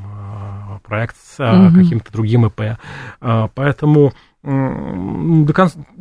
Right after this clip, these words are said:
Speaker 1: признаков того, что это какой-то, не знаю, а, черная дыра экономики, ку-, куда уходили, отмывались все, а, а, какие-то ог-, огромные, а, криминальные деньги,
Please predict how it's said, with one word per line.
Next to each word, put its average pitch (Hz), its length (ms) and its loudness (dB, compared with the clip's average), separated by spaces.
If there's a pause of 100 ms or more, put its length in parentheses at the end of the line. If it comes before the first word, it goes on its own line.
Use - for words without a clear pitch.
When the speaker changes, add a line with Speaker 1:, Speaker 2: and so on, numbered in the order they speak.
Speaker 1:
признаков 196 440 4
того, 180 260 4
что - 160 -2
это 147 100 -6
какой-то, 143 400 -2
не 127 120 0
знаю, 120 580 4 (260)
а, 120 280 0
черная 127 360 4
дыра 131 240 4
экономики, 127 380 2
ку-, 120 140 -10
куда 127 240 -2
уходили, 120 440 -2
отмывались 117 460 0
все, 120 260 -4
а, 117 280 0
а, 127 40 -2
какие-то 120 220 -2
ог-, 117 160 -2
огромные, 120 500 2
а, 120 220 -4
криминальные 135 480 2
деньги, 214 380 2